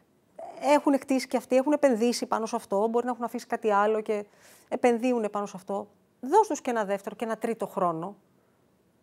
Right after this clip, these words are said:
Και αν δεν τα καταφέρουν στα δύο-τρία χρόνια, ναι, οκ,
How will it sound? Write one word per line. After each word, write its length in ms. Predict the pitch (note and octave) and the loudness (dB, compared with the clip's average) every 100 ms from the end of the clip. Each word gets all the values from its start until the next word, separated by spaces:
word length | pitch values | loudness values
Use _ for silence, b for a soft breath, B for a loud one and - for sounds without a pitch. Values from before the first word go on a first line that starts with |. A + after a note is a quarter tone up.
| _ | _
Και 100 | - | -2
αν 120 | F4 | 0
δεν 100 | C4 | 2
τα 100 | A3 | 2
καταφέρουν 540 | G3 E3+ D#3+ A3 G3 E3+ | 2 0 4 4 4 0
στα 180 | F3+ | -2
δύο-τρία 440 | E3+ G3+ F#3 G3 F#3 | 0 0 0 -2 -2
χρόνια, 300 | - D#4+ C4+ | 0 0 0
ναι, 140 | G3 | 0
οκ, 160 | F#3 | 0